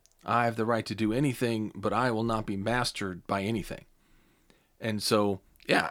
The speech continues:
I, I can see how caffeine, whether it's coffee or tea or soft drinks or Red Bull or, or whatever other en-, en-, of the myriad of energy drinks that are out there,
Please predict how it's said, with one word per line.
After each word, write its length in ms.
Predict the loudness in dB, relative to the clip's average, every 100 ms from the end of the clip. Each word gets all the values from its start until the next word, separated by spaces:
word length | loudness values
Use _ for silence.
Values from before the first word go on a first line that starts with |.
| 0
I, 180 | 0 2
I 140 | 0 2
can 220 | 0 0
see 540 | 0 0 0 0 -4 _ _ _ _ _ _ -8
how 580 | 0 4 4 2 0 -10 _ -2
caffeine, 520 | 0 2 0 0 2
whether 260 | 0 2 -2
it's 180 | -4
coffee 560 | -8 -2 -2 -2 -6 -6
or 280 | -6 -6 -6
tea 580 | -8 -6 -4 -4 -6 -6
or 460 | -4 -4 -4 -8 -12 _ -20 -20 -12
soft 320 | -2 -2 -2
drinks 340 | -4 -4 -4 -6
or 60 |
Red 260 | 0 0 0
Bull 260 | -2 0
or, 200 | -2 -4
or 400 | -4 -4 -4 -8 -14 _ _ _ -10
whatever 580 | -2 0 2 2 2 2
other 240 | 2 0
en-, 200 | -2 -4
en-, 160 | -6 -6 -6 -8
of 140 | -4
the 80 | -4
myriad 720 | -4 -2 0 2 2 2 0
of 120 | 0 -2
energy 320 | -2 -2 -4
drinks 320 | -6 -8 -6
that 120 | -4
are 100 | -2
out 160 | -4 -6
there, 180 | -10